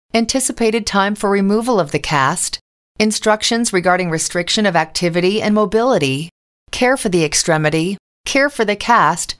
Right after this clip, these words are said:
and avoiding excess water on the cast. Once the cast is set and dry, you may ask all the members of the team to sign their names on the cast. To retrieve the mini arm for use in other projects,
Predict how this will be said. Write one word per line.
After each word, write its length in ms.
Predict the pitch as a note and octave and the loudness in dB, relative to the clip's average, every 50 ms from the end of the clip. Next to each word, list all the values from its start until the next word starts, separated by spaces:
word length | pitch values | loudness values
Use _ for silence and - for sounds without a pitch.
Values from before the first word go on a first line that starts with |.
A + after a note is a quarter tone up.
| _ - | _ 0
and 120 | A3+ A3+ A#3 | 0 2 2
avoiding 380 | A3 G#3 A3+ A3+ A3 A3+ A3+ - | 2 2 2 2 2 0 0 0
excess 420 | - A#3 A#3 - - G#3+ A3 G#3+ - | -2 -2 0 0 0 0 0 0 0
water 380 | F3+ F3+ E3+ E3+ D#3+ D#3 D3+ | 2 2 4 4 4 4 2
on 100 | D3 D3 | 2 2
the 100 | C#3+ C#3+ | 0 -2
cast. 680 | C#3 - - D#3 C#3+ C3+ C3 C3 B2+ - - - - - _ _ _ _ _ _ _ _ _ - | -4 -2 0 0 2 0 0 -2 -2 -4 -4 -4 -8 -12 _ _ _ _ _ _ _ _ _ 0
Once 260 | A#3 C4 D4 D4 - | 0 2 2 0 0
the 100 | - B3 | -2 -4
cast 400 | - - G#3+ G3+ A3 G#3+ - - | -2 0 0 0 0 0 -2 -2
is 140 | F3 E3 - | -2 -2 0
set 240 | - - F#3+ G3+ | 0 0 0 0
and 160 | A3+ A#3 G#3+ - | 2 0 0 0
dry, 320 | E3 D#3 C#3+ C#3 C#3+ D#3+ | 2 2 2 2 2 0
you 240 | F#3 - G#3+ A#3 A3+ | -2 -2 0 0 2
may 160 | A3+ A#3 - - | 2 0 0 0
ask 280 | G3+ A3 A#3 - - - - | 2 2 2 0 -2 -2 0
all 160 | A3+ A#3 B3 | 2 2 2
the 80 | A#3+ A#3+ | 2 2
members 400 | G#3+ G3 G3 G3 G3+ G#3+ G#3 A3 | 2 2 2 2 0 0 0 0
of 80 | G3+ | -2
the 100 | F#3+ G#3+ | -2 -2
team 460 | G#3+ - - C#4 C4 G3 D#3 D#3 F3 G3 | -2 0 -2 0 0 0 -2 -2 -4 -4
to 160 | - A3+ A3 | -2 -2 -2
sign 380 | A3 - - A#3+ A#3+ C4 A#3 | 0 0 0 0 0 2 2
their 120 | G3 F3 E3 | 0 0 2
names 320 | E3 E3 E3 D#3+ E3 D#3 | 2 0 0 0 0 0
on 120 | E3+ D3+ D3 | 0 0 0
the 100 | C#3+ C3+ | -2 -4
cast. 640 | - - D#3 C#3 C3 C3 C3 - - - - - - _ _ _ _ _ _ _ _ _ _ _ - | -2 -2 0 0 0 0 -2 -4 -6 -6 -6 -10 -14 _ _ _ _ _ _ _ _ _ _ _ -4
To 140 | - - B3+ | -4 -2 0
retrieve 640 | A#3+ A#3+ A#3+ A#3+ - - C4 C4 C#4 C#4+ D4 C#4+ - | 0 -2 -2 -4 -4 -4 -2 -2 0 -2 -2 -2 -2
the 100 | G#3 F#3+ | 0 0
mini 340 | F#3+ G3 G#3 G#3+ A#3 A#3 A3 | 2 2 2 2 2 2 2
arm 200 | G#3 G#3+ A3 G#3+ | 2 2 0 -2
for 160 | - - G3+ | -2 -2 -2
use 360 | F#3+ E3+ F#3+ G3 G#3 G#3 - | 0 0 0 0 0 0 -2
in 80 | G3+ - | -2 0
other 240 | D#3 A3+ - A3 | 0 0 0 0
projects, 760 | C4+ - F3+ D#3 C#3+ C3+ - C#3+ C3+ C3+ F3+ - - - - | -2 0 0 0 0 0 0 -2 -2 -2 -2 -2 -2 -2 -2